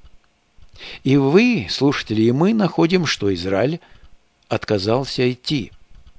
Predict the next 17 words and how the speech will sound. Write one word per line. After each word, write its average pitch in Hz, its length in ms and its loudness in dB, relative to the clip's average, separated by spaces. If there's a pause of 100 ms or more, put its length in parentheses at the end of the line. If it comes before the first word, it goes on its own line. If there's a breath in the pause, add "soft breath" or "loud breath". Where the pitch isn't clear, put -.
(680 soft breath)
Причиной 110 520 -4
отказа 127 640 0
было 110 280 0
неверие 113 640 -2
народа. 95 500 -2 (880)
В - 120 -20
послании 165 500 0
к 117 80 -12
евреям 127 500 -2
в - 40 -16
третьей 113 340 -2
главе 98 400 0 (580 loud breath)
описывается 165 880 -2 (420 soft breath)
ожесточение 110 920 -2
Израиля. 101 540 0 (840)
Народ 107 560 0
искушал 113 680 -2